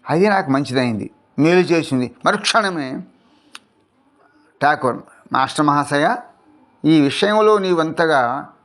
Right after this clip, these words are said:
వ్యధ చెందకు, గ్రహించాను నేను.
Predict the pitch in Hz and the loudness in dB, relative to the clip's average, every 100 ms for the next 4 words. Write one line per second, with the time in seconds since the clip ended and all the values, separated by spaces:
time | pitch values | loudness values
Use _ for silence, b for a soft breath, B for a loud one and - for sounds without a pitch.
0 | - 127 160 180 165 156 165 160 165 - | -4 0 0 0 -2 -2 0 0 0 -2
1 | 170 196 - - _ b b _ _ _ | -2 -2 -4 -18 _ b b _ _ _
2 | _ - 135 147 170 180 165 147 139 147 | _ -4 0 2 0 0 -2 -2 -4 -6